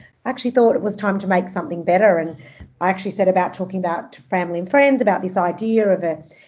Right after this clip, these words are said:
you know, a fashionable, comfortable, reusable pair of underpants that could, um, you know, manage all your, your leaks, and I got really positive feedback. And, you know, eighteen months later, I developed a patented technology and, um, launched my product into the market. So,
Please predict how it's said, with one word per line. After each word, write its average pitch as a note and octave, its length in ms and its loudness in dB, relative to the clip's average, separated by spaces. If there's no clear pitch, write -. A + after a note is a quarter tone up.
you G3 80 -8
know, F3+ 200 2
a F3 60 0
fashionable, F#3 1000 -2
comfortable, F#3 580 -6
reusable F#3 500 -2
pair F3+ 440 2
of D3+ 60 -10
underpants F#3+ 720 -2
that F#3+ 120 -2
could, F#3 220 -6
um, E3 340 -6
you F#3 140 2
know, E3+ 80 2
manage G3 380 2
all F3 120 2
your, D#3+ 360 -2
your E3+ 160 -2
leaks, A#3+ 560 0
and F#3 260 2
I F3 120 0
got F#3+ 200 0
really E3+ 220 -2
positive F#3 420 -8
feedback. C4 480 2
And, F#3+ 240 -6
you G3+ 80 -4
know, F#3+ 520 0
eighteen G#3 300 2
months F#3+ 260 -4
later, G3+ 500 2
I G3 240 -2
developed G3 540 0
a F3+ 180 0
patented F#3+ 420 -6
technology G3+ 720 -4
and, E3+ 280 -6
um, F3+ 400 -6
launched G3 440 -2
my F#3 80 -2
product F#3+ 360 -4
into F#3+ 220 -6
the F3+ 60 -4
market. F3 560 -2
So, F3+ 420 2